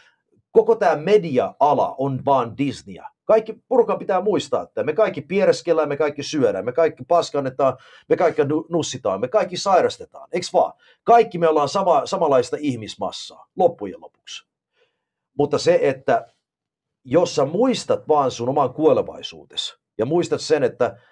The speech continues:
loppujen lopuksi mua vaan ikään kuin palvotaan mun media-imagon takia, ei siksi, että kuka mä oikeasti on. Kaikki ne hoidot, jotka nu-, niinku, on valmiita nussimaan sua tai Gene Simmonsia nussimaan, niin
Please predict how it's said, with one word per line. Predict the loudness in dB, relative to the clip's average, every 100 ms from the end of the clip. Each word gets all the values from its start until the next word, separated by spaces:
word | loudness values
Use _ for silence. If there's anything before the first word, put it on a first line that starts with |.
| _
loppujen | 0 0 2 4 6
lopuksi | 4 0 -4
mua | 2 2 4
vaan | 2 2 0
ikään | -2 0 0
kuin | -2 -6 2
palvotaan | 4 4 2 0 0 -2
mun | -6 -2
media-imagon | 0 0 2 0 0 -4 -2 2 0 -2 -6 -4
takia, | -2 -2 -6 -18 0
ei | 0 2
siksi, | -2 -4 -4
että | -6
kuka | -8 -2 2
mä | 4
oikeasti | 4 2 -6 -8 0
on. | 0 0 _ _ -20 _
Kaikki | 4 4 2
ne | 2 4
hoidot, | 4 4 -4
jotka | -10 -8
nu-, | -8 -8 -12
niinku, | -10 -2 -4 -4
on | -4 0
valmiita | 0 0 -2 -4
nussimaan | -4 -4 -2 -2 0
sua | 0 2
tai | 0
Gene | 0 -4 -4
Simmonsia | -4 -4 -6 -6 -4
nussimaan, | -4 -6 -10 -12 -14 _ -20 -20 -14
niin | -2 -2 -2